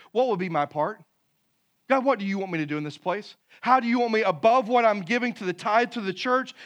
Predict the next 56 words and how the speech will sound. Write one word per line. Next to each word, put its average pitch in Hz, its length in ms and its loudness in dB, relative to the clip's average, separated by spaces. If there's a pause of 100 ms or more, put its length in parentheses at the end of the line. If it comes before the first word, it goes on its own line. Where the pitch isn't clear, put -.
and 208 100 0
the 196 60 0
ministry, 226 400 -2 (160)
what 254 240 2
do 285 60 -6
you 262 40 -4
want 233 120 -4
me 214 40 0
to 202 60 -2
do 185 160 -4
so - 140 -10
that 170 80 -8
we 190 140 -4
can 196 140 -10
have 180 200 -4
a 151 60 -6
home 180 280 -4
as 143 100 -8
a 143 80 -10
church?" 208 480 -12 (300)
That's 226 420 0
what 214 260 0
they 175 140 0
were 156 120 -4
experiencing 143 640 -10
here. 123 180 -10 (220)
That 240 260 2
was 220 160 -6
the 185 100 -4
heartbeat 165 640 -6
of 139 100 -6
Israel, 127 420 -6 (180)
and 190 100 -2
I 190 40 -2
hope 262 200 -2
it's 233 100 -10
the 208 60 -12
heartbeat 208 420 -6
that 180 100 -4
we 240 140 -6
have 170 220 -2
as 151 80 -12
well. 165 300 -4
Let 165 100 -6
me 190 60 -6
give 202 120 -10
you 185 80 -14
the 190 80 -2
last 170 380 0
thing, 131 320 -4 (460)
the 165 80 0
last 180 360 2
evidence, 143 440 -2
and 160 120 -6
it's 139 80 -14
verse, 202 340 -2